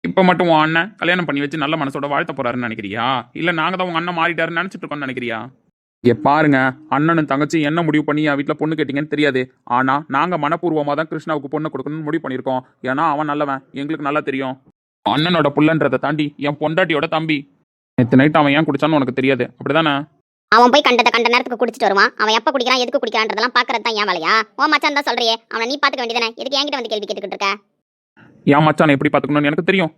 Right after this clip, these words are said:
Speaker 1: என் தங்கச்சி எப்படி வாழ வைக்கணும்னு எனக்கு தெரியும். நீ ஒண்ணு எனக்கு சொல்லி தர தேவையில்லண்ணா. என் மச்சான் எப்படி குடிச்சானோ நான் கண்டுபிடிச்சிட்டேன். ஒருத்தனுக்கு நீ பணம் கொடுத்து ஊத்தி கொடுக்க சொன்னியே,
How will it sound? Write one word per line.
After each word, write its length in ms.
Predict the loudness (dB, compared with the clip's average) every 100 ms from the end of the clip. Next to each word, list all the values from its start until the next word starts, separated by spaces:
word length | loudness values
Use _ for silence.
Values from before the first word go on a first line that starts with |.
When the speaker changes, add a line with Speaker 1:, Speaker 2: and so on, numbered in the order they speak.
| -4
Speaker 1:
என் 120 | 0
தங்கச்சி 260 | 0 0 -2
எப்படி 160 | -2 0
வாழ 80 | 2
வைக்கணும்னு 320 | 0 -2 -4 -4
எனக்கு 180 | -4
தெரியும். 220 | -2 -2 -6 -8
நீ 80 | -4 -2
ஒண்ணு 140 | 0
எனக்கு 180 | 0 0
சொல்லி 120 | -2 -2
தர 100 | -2
தேவையில்லண்ணா. 340 | 0 0 2 0 -2 _ _ _ _ 2 4
என் 100 | 4
மச்சான் 240 | 4 4
எப்படி 160 | 2 0
குடிச்சானோ 320 | 0 2 2
நான் 120 | 0
கண்டுபிடிச்சிட்டேன். 520 | 0 -2 0 0 0 -2 -8
ஒருத்தனுக்கு 320 | -6 -4 -4
நீ 40 | -2 0
பணம் 200 | 0 0
கொடுத்து 200 | 0 -2
ஊத்தி 120 | -2
கொடுக்க 180 | -2 -2 -2
சொன்னியே, 220 | -2